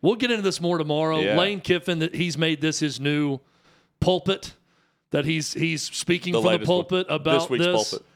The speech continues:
Speaker 1: and responding to what Chip Kelly did at half, with a halftime interview. Man, that first half flew for us. I hope you got your commercials in, said to the, the person interviewing him at halftime
Speaker 2: Good.
Speaker 1: of the game. Um, it's, it's not helpful. It's helpful if you're really trying to make the game
Speaker 2: And it's when they're
Speaker 1: flow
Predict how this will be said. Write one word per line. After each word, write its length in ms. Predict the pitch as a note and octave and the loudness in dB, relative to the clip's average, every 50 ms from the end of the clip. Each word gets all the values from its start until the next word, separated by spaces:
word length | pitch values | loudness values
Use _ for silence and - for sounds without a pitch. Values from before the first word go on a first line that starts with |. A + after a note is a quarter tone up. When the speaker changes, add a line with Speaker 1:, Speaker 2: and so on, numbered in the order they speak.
| _ _ _ _ - | _ _ _ _ -2
Speaker 1:
and 140 | D3 D#3 D#3+ | -2 0 0
responding 400 | D#3 D3 - - E3+ E3+ E3+ E3 D#3 | 0 -2 0 0 0 0 0 -2 -2
to 40 | |
what 160 | D3 D#3+ D#3 - | -2 -2 -2 -2
Chip 220 | - F3+ E3 - | -2 -2 -2 -2
Kelly 340 | - E3 D#3+ D#3+ E3 E3 D#3+ | 0 0 0 0 0 0 -2
did 320 | C#3+ D#3 D#3+ D#3+ E3 D#3+ | 0 0 0 0 0 -2
at 80 | C#3+ B2+ | -2 0
half, 240 | D#3 D#3 D#3+ - C#3 | 0 0 0 -2 -4
with 100 | D3 C#3+ | -4 -2
a 40 | C3 | -2
halftime 380 | C3+ D3+ D3 - - D#3+ D#3 E3 | -2 -2 -2 -2 -2 -2 0 0
interview. 320 | E3 E3 D3 E3+ F#3 F#3 F3+ - - - - _ - | -2 -2 -2 -2 -2 -2 -4 -8 -16 -20 -16 _ -2
Man, 200 | D#3 G#3 C4+ B3 | 0 0 0 0
that 160 | F#3+ - - | -2 -2 0
first 200 | G3+ G#3 G3+ - | 0 0 0 2
half 180 | G#3 G3+ F3+ - | 0 0 -2 -2
flew 260 | - F3+ G3 B3 C#4 | -4 0 0 0 0
for 200 | - - E3+ E3+ | 0 0 0 0
us. 200 | G#3 B3+ G#3+ - | 0 0 -2 -2
I 40 | D#3 D#3 | -2 -2
hope 120 | F3+ F3 | -2 -2
you 40 | G3 F3 | -2 -2
got 200 | G#3+ A3 G#3+ - | -2 -2 -2 -4
your 60 | G3 | -4
commercials 440 | F#3+ G3+ B3 C#4 - - F3 C#3+ E3+ | -2 0 0 0 -2 -4 -4 0 0
in, 220 | F3 F3 F3+ F3 - _ _ _ _ _ _ _ _ | 0 0 -2 -6 -10 _ _ _ _ _ _ _ _
said 180 | - - E3+ E3+ | -4 -2 -2 0
to 60 | E3 | 0
the, 160 | D#3 D#3 D3 D3 | -2 -4 -4 -4
the 120 | C#3 D#3 D3 | -4 -6 -2
person 320 | - F3+ F3+ E3+ - E3 | 0 0 0 0 0 -2
interviewing 340 | F3 F3 E3 D3+ D#3 D3+ D3+ | -2 0 0 0 0 0 0
him 80 | D3 C3 | -2 -2
at 180 | D3 D#3 D#3+ | 0 0 0
halftime 60 | - | 2
Speaker 2:
Good. 240 | A2 D#3+ E3 E3+ E3+ | 2 2 2 2 0
Speaker 1:
of 60 | D#3 | -2
the 80 | D3 C#3+ | -4 -2
game. 380 | C3+ C#3+ D3+ D#3+ E3+ F3+ F3+ E3+ _ _ _ _ _ _ _ _ _ - | -2 -2 -2 -2 -2 -4 -8 -12 _ _ _ _ _ _ _ _ _ -6
Um, 540 | - C3+ C3 B2+ B2 A#2+ A2+ A2 G#2+ A#2 - _ _ _ _ _ | -2 0 0 0 0 -2 -4 -8 -10 -14 -16 _ _ _ _ _
it's, 220 | - F3+ - - - | -4 -4 -4 -4 -4
it's 160 | F#3+ F3+ - | -4 -4 -2
not 220 | A#3 B3+ C#4 C#4 | -2 -4 -2 -2
helpful. 520 | F#3+ G#3 C4 B3+ - - F3+ C#3 A2+ - _ _ _ _ _ _ _ _ _ _ - | -2 -2 -2 -2 -4 -2 -2 -2 -2 -4 _ _ _ _ _ _ _ _ _ _ 0
It's 180 | F3+ F#3 - | 0 2 2
helpful 400 | - A3 D#4 - - A#3+ A#3 G3+ | 2 2 0 0 0 0 0 0
if 100 | F#3 - | 0 2
you're 120 | F3 F#3+ E3+ | 2 2 4
really 280 | E3 F#3+ A#3 A#3+ G3+ | 4 2 2 2 -2
trying 320 | E3 - G3+ F#3 F#3+ G3+ G3 | -4 -2 0 0 0 0 0
to 80 | E3 | -2
make 240 | D3 D3 D#3+ E3 - | 0 0 0 0 -2
the 80 | - D3 | -4 -4
game 400 | C#3 C#3+ C#3 D3+ D#3+ F3 F#3+ F#3+ | -2 0 0 0 0 -2 0 0
Speaker 2:
And 100 | F#3 D3 | 0 -2
it's 140 | C#3 - - | -2 -2 -4
when 140 | D#3+ D#3+ | -2 0
they're 100 | D3 - | 0 0
Speaker 1:
flow 120 | - A3 | 2 4